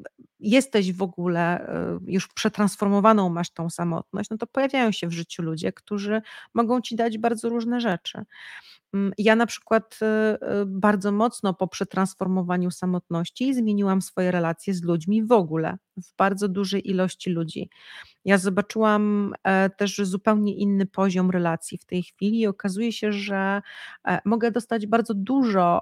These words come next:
od drugiego człowieka, nawet nie będąc z nim w romantycznej relacji.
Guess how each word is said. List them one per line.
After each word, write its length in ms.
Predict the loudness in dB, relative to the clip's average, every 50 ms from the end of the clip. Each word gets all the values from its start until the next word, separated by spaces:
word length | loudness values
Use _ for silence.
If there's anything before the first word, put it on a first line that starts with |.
| 0 -2
od 480 | 0 0 0 -2 -4 _ _ -14 -10 -8 -8
drugiego 460 | -6 -4 -6 -4 -2 -2 -2 -2 -2
człowieka, 720 | -4 -4 -2 -2 -2 0 0 -2 -2 -2 0 2 4 4 4 2 0 -6 -20 -20 -20 -10 -4
nawet 480 | 0 2 4 4 2 2 0 -4 -4 -4 -4
nie 140 | -2 -2
będąc 640 | -2 -2 0 0 0 0 0 0 0 -2 -4 -6 -4
z 40 | -2
nim 440 | -2 0 2 2 2 2 2 0
w 80 | -2 0
romantycznej 680 | 0 0 2 2 0 -2 -2 -6 -6 -6 -4 -2 -2 -2
relacji. 560 | -2 -2 -4 -4 -6 -8 -10 -14 -14 -14 -14